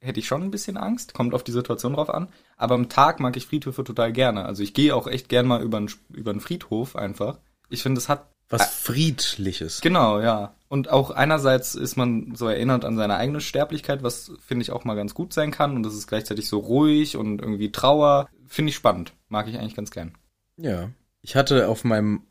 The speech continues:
Speaker 2: einem meiner Hauptheimwege, sag ich mal, wo ich am Wochenende oft unterwegs war und zu meinem Elternhaus, dazwischen lag ein Friedhof.
Speaker 1: Mhm.
Speaker 2: Und ich hatte nachts immer die Wahl,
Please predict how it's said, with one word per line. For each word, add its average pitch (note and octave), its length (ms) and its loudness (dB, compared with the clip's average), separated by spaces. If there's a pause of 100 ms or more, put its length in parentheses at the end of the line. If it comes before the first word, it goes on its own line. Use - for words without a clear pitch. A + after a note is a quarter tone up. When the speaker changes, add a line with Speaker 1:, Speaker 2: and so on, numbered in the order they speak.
(120)
Speaker 2:
einem C3+ 360 4
meiner A#2+ 440 4
Hauptheimwege, G#2 1120 4
sag F2 180 -2
ich F2 160 -10
mal, F2+ 380 -4
wo G2+ 100 -4
ich F2+ 140 -2
am G#2 120 2
Wochenende B2 520 4
oft - 260 -2
unterwegs A#2+ 540 0
war C3 260 6
und G#2 240 -2
zu - 120 -6
meinem G2+ 180 2
Elternhaus, B2+ 640 2 (220)
dazwischen B2+ 360 0
lag A2+ 200 6
ein A2+ 120 0
Friedhof. G2+ 640 0
Speaker 1:
Mhm. A2+ 300 -6 (240)
Speaker 2:
Und G#2 160 -4
ich G#2 100 -4
hatte B2+ 160 0
nachts A#2+ 300 2
immer D#3 240 6
die C#3+ 180 0
Wahl, B2+ 480 2